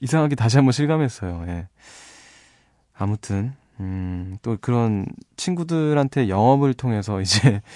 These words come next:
우리 알려주신 이육팔칠님께 또 감사드리고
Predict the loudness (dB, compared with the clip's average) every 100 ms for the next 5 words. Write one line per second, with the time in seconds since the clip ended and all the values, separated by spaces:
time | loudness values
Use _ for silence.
0 | -20 -12 -2 0 2 0 -4 -4 -2 -4
1 | -6 _ _ -6 -4 -2 -4 -4 -6 -6
2 | -8 -10 -8 -6 -6 -4 -6 -6 -4 -4